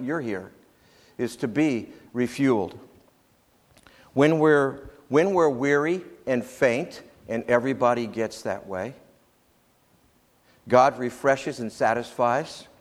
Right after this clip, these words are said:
When we hunger for God and his righteousness, we are blessed and we're filled. We, when we need strength, and we all will, God renews those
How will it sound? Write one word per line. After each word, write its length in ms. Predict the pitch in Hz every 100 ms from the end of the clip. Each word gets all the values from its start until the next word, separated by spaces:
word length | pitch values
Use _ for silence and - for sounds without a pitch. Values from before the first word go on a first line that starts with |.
| _ _ _ -
When 220 | - 131 139
we 120 | 131
hunger 380 | 120 151 156 151
for 160 | 143
God 320 | 113 120 127
and 140 | 151 120
his 180 | 110 123
righteousness, 640 | 120 120 147 170 170 - - - -
we 140 | 127 127
are 100 | 110
blessed 540 | 104 120 139 - -
and 180 | 123 113
we're 140 | 110
filled. 480 | - - 107 135 170 - _ _ _ _ - - - _
We, 260 | 120 143 147
when 260 | 127 127 139
we 160 | 139
need 300 | 135 143 135
strength, 680 | - - 131 143 208 - - - _ _
and 180 | 120 120
we 140 | 120
all 220 | 113 110 107
will, 460 | 110 110 151 151 - - _ - _ 107
God 280 | 131 143
renews 500 | 135 143 143 147 135
those 380 | - 131 131 127